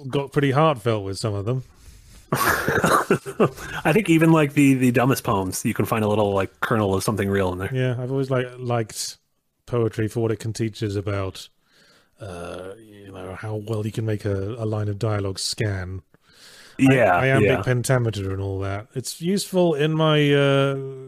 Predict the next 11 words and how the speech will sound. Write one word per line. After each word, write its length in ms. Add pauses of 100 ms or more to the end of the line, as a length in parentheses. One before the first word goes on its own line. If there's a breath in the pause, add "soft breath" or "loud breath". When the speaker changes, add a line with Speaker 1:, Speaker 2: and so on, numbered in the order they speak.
Speaker 1:
career 600
as 120
a 60
comedy 340
writer. 380 (1600 soft breath)
Speaker 2:
Of, 240
like, 140
trying 340
to, 360
uh, 400
uh, 240